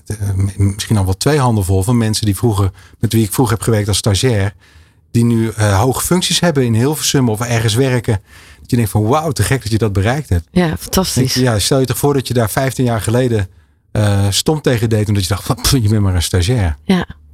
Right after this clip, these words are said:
Speaker 2: ja.
Speaker 1: Dus ik denk, eh, ja, voel je niet te snel te groot voor iets. Dat is denk ik, eh, ik denk niet dat ik dat toen dacht, want toen wist ik dat natuurlijk niet. Maar, maar je vraagt het nu en nu kan ik mooi terugkijken. Is heel luxe dat ik dat nu,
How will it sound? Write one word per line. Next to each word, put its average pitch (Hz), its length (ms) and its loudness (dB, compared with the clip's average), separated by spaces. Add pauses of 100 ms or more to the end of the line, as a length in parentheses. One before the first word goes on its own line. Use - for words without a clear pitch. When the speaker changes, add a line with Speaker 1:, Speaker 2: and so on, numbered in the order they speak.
(120)
Speaker 2:
ja. 190 320 0
Speaker 1:
Dus 110 120 -2
ik 113 60 0
denk, 131 200 0
eh, 131 240 2
ja, 127 200 2
voel - 240 0
je 143 80 2
niet 156 140 0
te - 80 -2
snel 143 280 0
te 110 100 -4
groot 156 280 0
voor - 140 -2
iets. 87 340 -4
Dat 127 140 -2
is 123 60 -4
denk 123 180 0
ik, - 180 -8
eh, 110 240 2 (1040)
ik 113 120 0
denk 139 140 2
niet 131 100 0
dat 113 120 0
ik - 80 -10
dat - 120 0
toen 131 280 2
dacht, 120 220 0
want 120 120 0
toen 113 100 0
wist 139 140 0
ik 143 80 -2
dat 123 140 0
natuurlijk 101 380 0
niet. 135 100 0
Maar, 127 180 0 (100)
maar 104 160 0
je 104 100 0
vraagt 101 240 0
het - 100 -8
nu 107 120 2
en 101 100 2
nu 104 100 0
kan 104 140 0
ik 98 80 -2
mooi 101 220 2
terugkijken. - 600 -2
Is 98 60 0
heel 104 160 0
luxe 113 340 -2 (500)
dat 107 140 0
ik 95 60 -4
dat 98 140 0
nu, 110 240 0